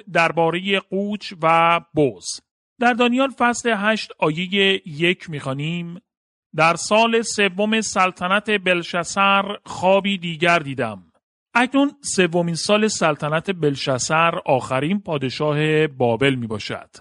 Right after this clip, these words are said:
خوابی که در فصل هفت کتاب دانیال نوشته شده، مربوط به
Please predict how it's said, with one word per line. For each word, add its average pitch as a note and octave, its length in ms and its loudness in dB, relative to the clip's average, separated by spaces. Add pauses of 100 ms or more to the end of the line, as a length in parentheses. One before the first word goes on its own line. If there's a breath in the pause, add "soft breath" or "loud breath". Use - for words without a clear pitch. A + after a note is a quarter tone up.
(440)
خوابی B3+ 520 2
که A3 540 2
در D#3 200 4
فصل G#3 480 0
هفت F#3+ 560 0
کتاب D3 500 0
دانیال C#3 500 2
نوشته B2+ 420 -4
شده، D3+ 640 0
مربوط E3 760 0
به D#3 180 0